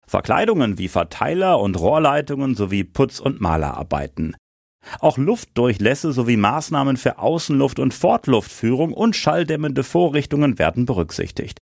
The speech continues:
Sogar die dazugehörige Luftdichtheitsmessung sowie die Kosten für Inbetriebnahme, Einregulierung und Einweisung gehören mit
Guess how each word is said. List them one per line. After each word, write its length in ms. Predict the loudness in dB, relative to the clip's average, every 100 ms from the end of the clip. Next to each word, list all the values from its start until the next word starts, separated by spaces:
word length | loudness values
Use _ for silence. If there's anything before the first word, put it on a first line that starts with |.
| _ 0
Sogar 280 | 2 2
die 120 | 2 0
dazugehörige 880 | 0 0 -2 2 2 4 2 4
Luftdichtheitsmessung 1300 | 4 4 0 0 -2 -2 -2 -2 0 0 0 0 -2
sowie 220 | -2 0 0
die 160 | 0
Kosten 380 | 0 -2 -2 -4
für 100 | -2
Inbetriebnahme, 1040 | 0 0 0 -4 -2 2 2 2 0 0
Einregulierung 880 | 0 2 2 2 2 4 4 4 2
und 340 | 2 0 2
Einweisung 580 | 0 2 2 0 2 2
gehören 420 | 4 4 4 4
mit 180 | 2 0